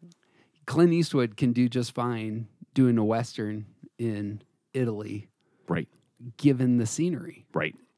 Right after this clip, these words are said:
Speaker 1: And can act against that. You're young and you come across as, uh, the character you're supposed to.
Speaker 2: Right.
Speaker 1: You're setting people up for failure
Speaker 2: Yep.
Speaker 1: with, with
Speaker 2: Yep.
Speaker 1: big green walls, I bet. So, we're gonna continue on. We're jumping into the sevens,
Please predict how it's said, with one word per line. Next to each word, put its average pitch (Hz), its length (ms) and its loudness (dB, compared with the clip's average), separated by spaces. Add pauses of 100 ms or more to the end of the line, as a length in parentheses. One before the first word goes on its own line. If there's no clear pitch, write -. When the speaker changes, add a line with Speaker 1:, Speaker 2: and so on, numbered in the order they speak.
Speaker 1:
And 113 200 -4
can 113 180 -4
act 107 260 -8
against 104 280 -10
that. 113 220 -8
You're - 160 -10
young 104 340 -8
and 104 300 -8
you - 100 -20
come - 180 -10
across 107 420 -10
as, - 200 -18
uh, 110 240 -10 (580)
the - 60 -20
character 98 320 -8
you're 104 120 -4
supposed 131 280 -6
to. 110 160 -12 (120)
Speaker 2:
Right. - 180 -8 (800)
Speaker 1:
You're 160 80 -6
setting 160 240 0
people 117 240 -2
up 95 100 -8
for - 140 -16
failure 78 380 -12
Speaker 2:
Yep. 107 120 4
Speaker 1:
with, 107 120 -4 (120)
with 104 320 -2
Speaker 2:
Yep. 107 240 -4
Speaker 1:
big 113 160 -2
green 110 260 0
walls, 98 280 -2
I 101 40 -2
bet. 98 200 -6 (1600)
So, - 420 4 (600)
we're 170 120 8
gonna 196 120 8
continue 196 460 4
on. 233 260 4 (300)
We're 180 120 8
jumping 185 360 6
into 185 180 4
the 165 120 2
sevens, 190 640 0